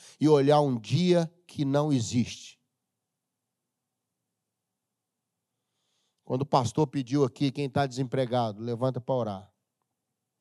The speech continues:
Eu não olhei quem tá, mas eu tive misericórdia. Porque todo trabalho produz uma coisinha chamada dignidade.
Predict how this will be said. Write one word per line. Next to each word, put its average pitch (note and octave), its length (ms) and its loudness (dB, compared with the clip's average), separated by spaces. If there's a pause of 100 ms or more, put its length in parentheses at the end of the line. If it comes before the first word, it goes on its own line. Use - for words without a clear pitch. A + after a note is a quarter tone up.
(280)
Eu E3 120 -2
não F3 80 -4
olhei B2+ 280 -4
quem G#2 220 -8
tá, F#2+ 260 -8 (1160)
mas B2+ 140 -6
eu B2+ 80 0
tive C3 240 -6
misericórdia. A2+ 760 -2 (2250)
Porque C3 280 -4
todo F3+ 420 -2
trabalho B2 680 -4
produz A#2+ 440 -2
uma B2+ 200 -2
coisinha A2+ 560 -2
chamada A#2 420 -6
dignidade. A2 720 -8